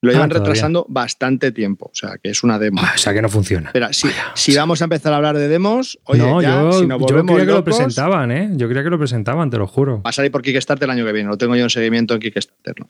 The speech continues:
Speaker 2: Ah, ¿hasta el año que viene no sale? No, entonces nada.
Speaker 1: Yo
Speaker 2: Pues
Speaker 1: creo
Speaker 2: nada,
Speaker 1: que
Speaker 2: me,
Speaker 1: no.
Speaker 2: me he
Speaker 1: Lo llevan
Speaker 2: colado,
Speaker 1: retrasando.
Speaker 2: chavales.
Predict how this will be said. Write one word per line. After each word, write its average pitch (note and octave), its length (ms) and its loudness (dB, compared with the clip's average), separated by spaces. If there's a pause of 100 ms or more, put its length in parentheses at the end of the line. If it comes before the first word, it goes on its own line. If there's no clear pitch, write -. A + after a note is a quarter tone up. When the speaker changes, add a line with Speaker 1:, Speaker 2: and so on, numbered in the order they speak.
(100)
Speaker 2:
Ah, A2+ 440 2
¿hasta G#2+ 180 -2
el A2 60 0
año C3+ 160 2
que D3 60 2
viene D#3 120 2
no D3 120 2
sale? A#2+ 300 -2
No, G2 160 -4
entonces F#2 320 -4
nada. F#2+ 220 -4
Speaker 1:
Yo C#3 140 2
Speaker 2:
Pues - 20 4
Speaker 1:
creo A2+ 40 2
Speaker 2:
nada, A#2 160 2
Speaker 1:
que A2+ 60 2
Speaker 2:
me, A2+ 60 4
Speaker 1:
no. - 140 -4
Speaker 2:
me C3+ 120 2
he - 40 0
Speaker 1:
Lo A#2+ 60 0
llevan C#3 180 2
Speaker 2:
colado, - 160 0
Speaker 1:
retrasando. C#3+ 320 0
Speaker 2:
chavales. C#3 200 -8